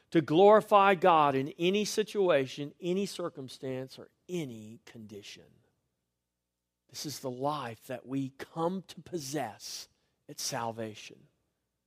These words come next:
When God imparts the life of his Son to us, when he gives us his life, this is the life that we possess. It's a life of power.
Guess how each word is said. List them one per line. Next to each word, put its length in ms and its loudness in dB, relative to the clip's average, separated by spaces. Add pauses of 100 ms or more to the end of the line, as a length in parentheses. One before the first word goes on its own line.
(180)
When 120 -10
God 400 6
imparts 680 0
the 120 -4
life 420 0
of 120 -12
his 140 -8
Son 380 -6
to 80 -18 (260)
us, 240 -20 (460)
when 60 -18
he 160 -16
gives 320 0
us 160 -2
his 240 -2
life, 300 -6 (100)
this 180 -12
is 120 -16
the 100 -18
life 440 -20
that 120 -20
we 140 -18
possess. 280 -20 (1300)
It's 100 -12
a 40 2
life 340 -2
of 140 -12
power. 500 -6